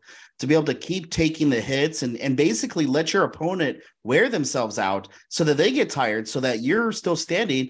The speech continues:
And then by the time they get tired and they're struggling to stand up, you just gotta go in for that final hit and,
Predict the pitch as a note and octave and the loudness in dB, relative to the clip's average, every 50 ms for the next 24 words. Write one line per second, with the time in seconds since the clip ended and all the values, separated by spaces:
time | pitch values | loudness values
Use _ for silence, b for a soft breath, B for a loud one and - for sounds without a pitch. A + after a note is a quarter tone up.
0 | B B B B B B - C#3+ D3 D3+ D3 C#3 D3 D#3+ D#3+ E3 D#3+ E3+ E3 D3+ | B B B B B B 0 2 4 4 4 2 2 2 0 -2 -2 0 0 2
1 | C#3+ D#3 E3+ F3 F3+ E3 E3+ - C#3+ C#3+ D3+ D#3 E3 D#3+ C#3 C3 C3+ D3+ D3+ - | 2 2 2 0 -2 -4 -4 -2 -2 0 0 2 0 0 0 -2 -2 -2 -4 -4
2 | - - C#3 D3 D#3 D#3+ D3+ C3+ B2 - - D3 D#3 F#3+ F3 C#3 A2+ C3 D#3+ F3 | -4 -4 -4 -4 -2 -2 -2 -2 -4 -4 -4 -4 -2 -2 -4 -4 -4 -4 -2 -4
3 | D3+ - - C#3+ C#3+ C3+ B2+ - C3+ C#3+ D#3 D#3 D3+ - D#3 C#3 A#2 - - C#3+ | -4 -2 0 0 0 0 0 0 0 2 2 0 0 -2 -2 -2 -2 -4 -2 -2
4 | D3+ D3 C#3+ B2+ A2 C#3+ F3 G3 - - B2 A#2+ A2+ A#2 | 0 0 0 0 0 0 0 0 0 -2 -2 -2 -4 -6